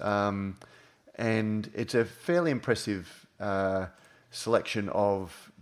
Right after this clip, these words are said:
beer labels. Um, and he, as he makes a point that his, um,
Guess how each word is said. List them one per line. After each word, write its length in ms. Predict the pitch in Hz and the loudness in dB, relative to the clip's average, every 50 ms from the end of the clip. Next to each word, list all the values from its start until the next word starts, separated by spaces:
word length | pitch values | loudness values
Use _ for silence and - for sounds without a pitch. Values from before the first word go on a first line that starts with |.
| - | -4
beer 200 | - 123 127 131 | 0 2 4 6
labels. 500 | 120 117 107 101 - 98 85 80 - - - _ _ _ _ _ _ _ - - - _ _ _ _ _ _ _ _ _ - - - | 8 8 8 8 6 2 -2 -4 -6 -10 -14 _ _ _ _ _ _ _ -20 -20 -20 _ _ _ _ _ _ _ _ _ -16 -8 -2
Um, 320 | 107 107 107 107 107 - | 0 0 2 2 0 0
and 100 | 107 110 113 | 0 0 0
he, 80 | 110 | 0
as 180 | - 113 110 95 | 2 0 2 2
he 80 | 113 | 2
makes 200 | 95 104 104 - | 4 2 2 2
a 40 | 110 | -2
point 300 | - - 113 110 107 - | -4 0 0 0 2 0
that 120 | - 98 98 | -2 -2 0
his, 320 | 107 107 98 90 - - | 0 0 0 0 0 0
um, 340 | 101 98 95 95 95 92 | 2 2 2 2 0 -2